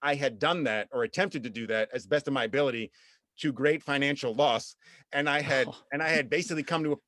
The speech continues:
Speaker 1: a, a position where I was saying, "Okay, I know, basically, I want, I, if I'm gonna do this, I wanna do it in a way that's authentic to me. Uh, and if I can't do it in a way that's authentic to me,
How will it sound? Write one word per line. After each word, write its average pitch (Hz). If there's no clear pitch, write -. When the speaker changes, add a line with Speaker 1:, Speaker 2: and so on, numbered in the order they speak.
Speaker 1:
a, 135
a 139
position 160
where 139
I 131
was 127
saying, 127
"Okay, 139
I 160
know, 185
basically, 190
I 165
want, 208
I, 208
if 151
I'm 202
gonna 214
do 143
this, 156
I 147
wanna 151
do 147
it 156
in 135
a 131
way 147
that's 143
authentic -
to 123
me. 143
Uh, 123
and 135
if 131
I 127
can't 180
do 180
it 170
in 143
a 139
way 147
that's 143
authentic 131
to 123
me, 131